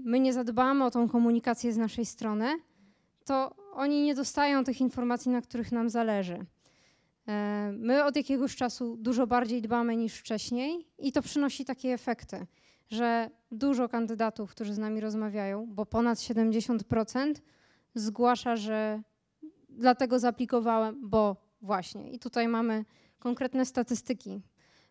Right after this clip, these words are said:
e, które kanały tych działań employer brandingowych działają najbardziej. I to, co działa najbardziej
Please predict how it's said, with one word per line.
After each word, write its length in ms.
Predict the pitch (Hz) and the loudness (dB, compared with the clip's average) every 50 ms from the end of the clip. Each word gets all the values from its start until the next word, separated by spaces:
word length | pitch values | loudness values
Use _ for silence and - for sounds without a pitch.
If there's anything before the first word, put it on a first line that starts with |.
| - | -6
e, 340 | 214 214 214 214 208 208 208 - | -4 -2 0 0 0 -2 -4 -6
które 560 | - - - 285 285 285 269 269 262 262 269 277 285 - - - - 277 247 226 220 - - | -8 -4 0 2 4 6 6 6 6 4 2 -2 -8 -14 -14 -14 -14 -8 -8 -8 -8 -6 0
kanały 600 | 262 254 254 254 262 262 254 240 220 214 208 202 180 - - _ | 2 4 6 8 6 6 6 6 2 2 -2 -4 -8 -10 -18 _
tych 160 | - 226 208 202 | -10 -8 -6 0
działań 300 | 226 226 220 220 220 220 | 2 2 4 4 2 2
employer 380 | 214 - 226 220 214 214 214 | 0 2 2 4 4 4 4
brandingowych 640 | 196 214 220 220 208 214 214 208 220 208 208 233 214 | 4 2 4 4 4 4 4 6 4 4 4 4 4
działają 340 | 196 220 214 214 214 214 214 | 4 4 4 4 4 4 4
najbardziej. 720 | 214 214 214 196 208 190 185 185 170 175 185 185 190 202 - _ _ _ - _ _ _ _ _ _ _ - | 4 4 4 4 4 2 2 0 -2 -4 -4 -6 -6 -10 -12 _ _ _ -20 _ _ _ _ _ _ _ -6
I 120 | 240 208 | -4 0
to, 300 | - 277 277 294 294 285 | 4 4 6 6 6 4
co 280 | 190 - - 277 269 240 | 2 0 2 2 2 4
działa 380 | 208 233 254 262 254 254 247 | 4 6 6 8 8 8 6
najbardziej 680 | 240 240 233 220 202 220 226 226 208 226 285 302 320 | 6 6 4 6 4 4 4 4 2 0 0 0 0